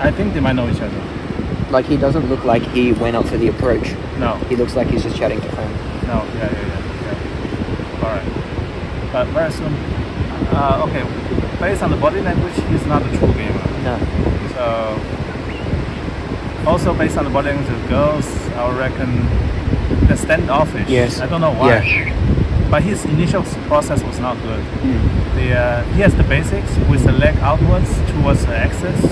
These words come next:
Speaker 1: showing people that he's a-, anytime ready to bowl.
Speaker 2: Yeah.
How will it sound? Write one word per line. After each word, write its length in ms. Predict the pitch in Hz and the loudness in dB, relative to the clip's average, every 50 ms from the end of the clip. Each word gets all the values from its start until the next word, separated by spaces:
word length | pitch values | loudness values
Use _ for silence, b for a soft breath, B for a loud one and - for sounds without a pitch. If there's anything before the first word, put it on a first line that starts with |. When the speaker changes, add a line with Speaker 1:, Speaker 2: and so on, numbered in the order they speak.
| - - | 0 -2
Speaker 1:
showing 260 | - 151 147 147 151 143 | -4 -2 -2 -2 -2 -4
people 260 | 151 147 - 147 139 | -4 -4 -2 -2 -2
that 120 | 143 143 139 | 0 0 0
he's 140 | 143 - - - | -2 -2 -2 -2
a-, 240 | - - 151 156 160 | -4 -4 -4 -4 -2
anytime 340 | 156 160 156 - 156 139 135 | -2 -2 -2 -2 -2 -2 -2
ready 160 | 135 135 - - | -2 -2 -2 -2
to 100 | 120 120 - 120 | -4 -2 -2 0
bowl. 160 | 123 135 151 - - - 127 127 | 0 0 0 0 -2 -4 -2 -2
Speaker 2:
Yeah. 140 | 127 117 | -2 0